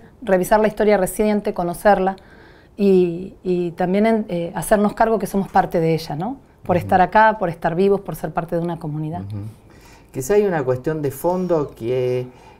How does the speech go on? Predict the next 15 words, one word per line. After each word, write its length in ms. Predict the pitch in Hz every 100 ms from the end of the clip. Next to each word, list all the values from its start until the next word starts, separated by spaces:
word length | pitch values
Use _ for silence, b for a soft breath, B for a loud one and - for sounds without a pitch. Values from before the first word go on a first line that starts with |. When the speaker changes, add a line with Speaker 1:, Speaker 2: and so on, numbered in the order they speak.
| -
Speaker 2:
eh, 560 | - 110 110 107 - -
quienes 480 | - 131 131 127 -
hoy 260 | - 180 190
nos 200 | 175 147
gobiernan 960 | 139 131 147 170 160 135 143 151 165 - _ b b b b _ _
piensan 920 | 147 170 190 185 - 175 156 147 131 -
las 240 | 120 127 127
relaciones 560 | 127 127 123 165 170
sociales 540 | 165 123 - 160 165 165
como 640 | - 139 143 143 143 139
relaciones 560 | 127 120 120 160 156 151
económicas 600 | - 123 147 151 135 113
y 40 | 117
de 140 | 107
competencia. 960 | 107 101 104 101 110 95 87 87 85